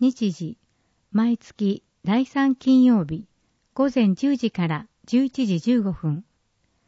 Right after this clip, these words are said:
十一月は十七日。場所、白土コミュニティセンター。日時、毎月第二月曜日、午後一時三十分から二時四十五分。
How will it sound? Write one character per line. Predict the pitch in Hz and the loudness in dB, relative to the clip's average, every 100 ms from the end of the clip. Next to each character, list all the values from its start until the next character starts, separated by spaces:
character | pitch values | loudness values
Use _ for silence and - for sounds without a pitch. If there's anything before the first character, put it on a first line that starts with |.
| _ _ - | _ _ -4
十 | 247 277 | 0 0
一 | 254 269 | -2 -2
月 | 247 - 202 | -4 -2 -4
は | 156 - _ | -4 -8 _
十 | - 208 | -6 -4
七 | 220 - 190 | -4 -4 -2
日。 | 180 - 156 226 _ _ _ _ _ _ _ _ _ _ _ _ _ _ - | -2 -4 -10 -14 _ _ _ _ _ _ _ _ _ _ _ _ _ _ -6
場 | 202 | -4
所、 | 175 220 202 - _ _ _ _ | -4 -4 -8 -8 _ _ _ _
白 | - - 269 294 | -16 -4 -2 -2
土 | - - 190 180 - | -8 -8 -6 -6 -6
コ | 202 | -2
ミ | 233 | 2
ュ | |
ニ | 262 269 | 2 0
テ | 269 | -2
ィ | 262 | -4
セ | 262 247 | -2 -2
ン | 185 | -2
タ | 175 151 160 - _ _ _ _ _ | -6 -6 -10 -18 _ _ _ _ _
ー。 | 214 | -4
日 | 220 254 208 | -4 -2 -6
時、 | 160 185 _ _ _ _ _ _ _ | -6 -10 _ _ _ _ _ _ _
毎 | 202 233 254 | -2 0 0
月 | - - 233 - - | -4 -4 -4 -4 -6
第 | 214 262 | -2 2
二 | 277 247 | 2 2
月 | 220 - 240 | 0 -2 -2
曜 | 226 165 | -2 -2
日、 | 151 151 _ _ _ _ _ | -6 -10 _ _ _ _ _
午 | 254 247 | -4 -2
後 | 214 175 _ | -2 -4 _
一 | 190 277 | -8 -4
時 | 247 240 | -2 -2
三 | - 277 | 0 0
十 | 277 285 | 0 -4
分 | - 208 175 | -2 0 0
か | 175 | -2
ら | 160 151 _ _ - | -4 -6 _ _ 0
二 | 240 226 | 2 2
時 | 190 | 2
四 | 208 254 | 2 4
十 | 233 185 175 | 2 0 -2
五 | 202 202 | -2 -6
分。 | - 151 185 | -4 -6 -6